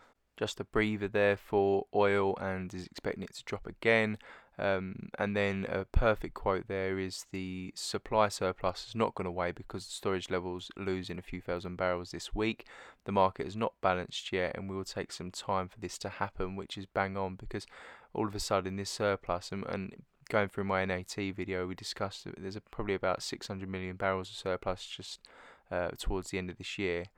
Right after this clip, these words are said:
um, when, once the economy gets going again, that they have to use up. Um, for them to use all that, they need to introduce that back into the economy. They can't just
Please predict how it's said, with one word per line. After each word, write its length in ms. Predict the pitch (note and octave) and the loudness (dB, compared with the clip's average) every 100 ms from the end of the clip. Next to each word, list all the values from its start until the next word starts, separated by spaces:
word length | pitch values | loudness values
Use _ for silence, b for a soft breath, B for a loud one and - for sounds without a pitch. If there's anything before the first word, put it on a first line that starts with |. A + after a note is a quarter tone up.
| b b - | b b -8
um, 300 | F2 F2 F#2 | -4 -4 -2
when, 220 | G2 F#2 - | -2 -2 -4
once 300 | - G2 F2 | -2 -2 -2
the 80 | - | -6
economy 300 | F#2 G#2 F2 | -6 -6 -6
gets 200 | F2 - | -8 -6
going 240 | - G2 F#2 | 0 2 2
again, 200 | F#2+ F#2 | -4 -6
that 120 | - | -4
they 160 | F#2 | -6
have 160 | F#2+ - | -6 -10
to 140 | - | -8
use 260 | F#2 F2 E2+ | -4 -2 6
up. 260 | A2 - - B B B B - | 6 6 2 B B B B -4
Um, 400 | F#2+ F#2 F#2 G#2 _ _ _ _ - | -2 -2 -6 -10 _ _ _ _ -14
for 140 | - | 0
them 180 | G#2+ G2+ | 2 2
to 340 | F#2+ G2 F2+ F2+ | 0 0 0 -2
use 380 | G#2 A2+ A2 | 0 0 2
all 180 | G2 F2 | 0 0
that, 260 | F2 F2+ - | 2 2 2
they 160 | G2+ G2 | -2 -2
need 240 | G2+ G2+ | -4 -6
to 360 | - G2+ G2 - | -4 -2 -2 -4
introduce 560 | G2 - - G#2+ G#2 | -8 -8 -4 -2 -2
that 200 | - F2 | 2 2
back 240 | - F#2 - | 2 -2 -4
into 580 | G2 F#2+ - F#2+ F#2 F#2 | -8 -6 -6 -4 -4 -6
the 160 | F#2+ | -6
economy. 520 | F2+ - G#2+ G2 F2 | -6 -2 -2 -2 -4
They 160 | F2+ F#2 | -4 -6
can't 360 | - G#2 F#2+ F#2 | -2 -2 -2 -4
just 440 | F#2+ F2+ - - | -4 -4 -4 -12